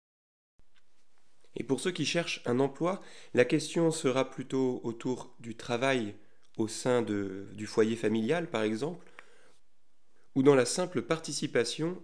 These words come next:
à la vie de la société. Quelle place je prends et quelle place je laisse aux autres ?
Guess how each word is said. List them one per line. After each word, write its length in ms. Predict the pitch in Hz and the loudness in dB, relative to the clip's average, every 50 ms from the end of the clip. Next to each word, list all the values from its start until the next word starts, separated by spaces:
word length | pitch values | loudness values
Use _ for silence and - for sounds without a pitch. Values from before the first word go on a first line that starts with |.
| - - | -12 -4
à 100 | - 123 | -2 2
la 120 | 120 123 120 | 4 4 4
vie 120 | 117 147 | 2 0
de 160 | 151 127 120 | 0 0 2
la 100 | 110 110 | 2 2
société. 600 | 107 - - 139 - - 123 - - 107 113 - - - - - - - - - - - - - - - - - - - - - - - - - - - - - - - - | 2 2 -2 -2 -2 -2 -2 -2 -4 -6 -8 -10 -14 -18 -18 -18 -18 -18 -18 -18 -18 -18 -18 -18 -18 -18 -18 -18 -18 -18 -18 -18 -18 -18 -18 -18 -18 -16 -16 -16 -16 -14 -4
Quelle 220 | - - 123 120 - | 0 0 0 0 0
place 280 | - 147 156 - - | -2 -2 -2 -2 -4
je 120 | - 110 117 | 0 0 0
prends 600 | 113 117 - 117 113 123 147 170 180 - - - - - - | 0 -2 -2 0 2 2 2 0 -4 -8 -14 -16 -18 -4 -2
et 120 | 117 117 | -2 0
quelle 180 | - 117 110 107 | 2 0 0 2
place 400 | - 127 131 - - - - - - - - - - - | 0 0 0 -2 -6 -12 -14 -16 -16 -18 -18 -18 -12 -10
je 160 | - 107 113 | -4 0 4
laisse 220 | 110 113 120 - - | 4 4 4 4 0
aux 120 | 104 95 | -2 -2
autres ? 280 | 95 95 - - - | -2 -6 -6 -10 -14